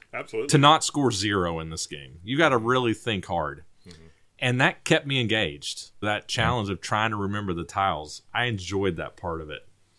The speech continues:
Speaker 2: So, yeah, I would say be careful who you choose to play this with. Pick the right people, but I think in certain settings, this could be really successful. And for me, I really enjoyed it.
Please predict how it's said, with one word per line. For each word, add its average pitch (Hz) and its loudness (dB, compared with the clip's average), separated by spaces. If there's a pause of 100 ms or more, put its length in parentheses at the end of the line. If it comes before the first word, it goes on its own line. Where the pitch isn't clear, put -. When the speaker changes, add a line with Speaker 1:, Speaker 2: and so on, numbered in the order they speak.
(260)
Speaker 2:
So, - -6
yeah, 131 6
I 107 0
would 117 0
say 120 2
be 117 -4
careful 127 -2 (360)
who 143 0
you 143 0
choose 139 -4
to 147 -8
play 135 0
this 143 -6
with. 165 -2 (220)
Pick 135 -2
the 131 -2
right 120 4
people, 139 -4
but 120 0
I 113 4
think 123 -6
in 120 -6
certain 127 -4
settings, 123 -4
this 120 -8
could 113 -8
be 113 -4
really 113 0
successful. 107 -6
And 90 -6
for 101 -6
me, 107 2
I 101 4
really 101 2
enjoyed 85 0
it. 82 -6